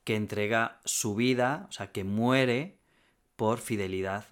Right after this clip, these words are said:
a Jesucristo, por amor a Jesucristo, y porque los que les están acosando o persiguiendo odian la fe.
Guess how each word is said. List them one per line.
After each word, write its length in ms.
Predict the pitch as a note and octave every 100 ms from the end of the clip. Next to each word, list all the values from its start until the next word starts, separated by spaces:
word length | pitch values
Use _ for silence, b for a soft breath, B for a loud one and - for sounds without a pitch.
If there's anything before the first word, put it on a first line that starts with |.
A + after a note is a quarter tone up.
| -
a 120 | A2+
Jesucristo, 760 | - G#2+ G2+ A2+ A2+ - C3+ C3+
por 160 | G2
amor 260 | F2 F2+ G2+
a 60 |
Jesucristo, 720 | G2 G#2 G#2+ A#2 A#2+ - D3 - B B
y 100 | B2
porque 280 | A#2+ A#2 A#2
los 180 | G#2+ G#2
que 120 | A2
les 180 | G2+ G2
están 420 | G2 - G#2 A2+ A#2+
acosando 600 | A#2+ A2 A#2+ A#2+ B2 B2
o 40 |
persiguiendo 580 | B2 A#2 A#2 B2 C3 C#3
odian 280 | A#2+ A2 B2
la 100 | G#2
fe. 260 | - A#2+